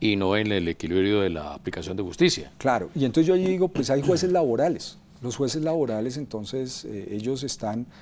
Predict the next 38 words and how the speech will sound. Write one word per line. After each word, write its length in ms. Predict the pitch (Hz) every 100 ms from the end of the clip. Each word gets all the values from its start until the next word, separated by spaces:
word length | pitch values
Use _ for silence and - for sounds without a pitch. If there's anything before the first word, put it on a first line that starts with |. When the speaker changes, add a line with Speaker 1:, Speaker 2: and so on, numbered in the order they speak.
| - -
Speaker 2:
para 240 | 131 127
proteger 520 | - 117 107 85 120 127
a 80 |
los 320 | 139 139 110 -
trabajadores. 680 | 104 90 90 87 139 170
No, 180 | 95 139
los 160 | 127 -
jueces 280 | 101 196 226
laborales 480 | 165 104 110 147
están 240 | - - 101
allí 300 | 120 151 208 - - -
para 200 | 135 131
Speaker 1:
Correcto. 60 | 120
Speaker 2:
garantizar 520 | 120 107 113 151 156
que 100 | 240
la 80 | 226
relación 400 | 156 107 131 139
laboral, 460 | 175 143 131 156 - -
si 480 | - - 170 190 -
hay 140 | 123
irregularidades, 760 | 151 170 151 170 196 185 180 165
pues 220 | - 95
se 360 | 117 101 - 101
corrija. 480 | 98 135 240 185 - -
Speaker 1:
Ujú. 320 | 107 101 143 123
Speaker 2:
Los 260 | 131 131
jueces 400 | - 170 165 196
penales 320 | - 147 143
están 220 | 170 - 143
allí 140 | 147
para 220 | 170 170 -
proteger 400 | 147 131 131 147
a 20 |
los 140 | 175
militares, 420 | 156 120 120 160
no, 240 | 135 107 170 -
para 220 | 107 101
garantizar 680 | 95 95 87 90 101 117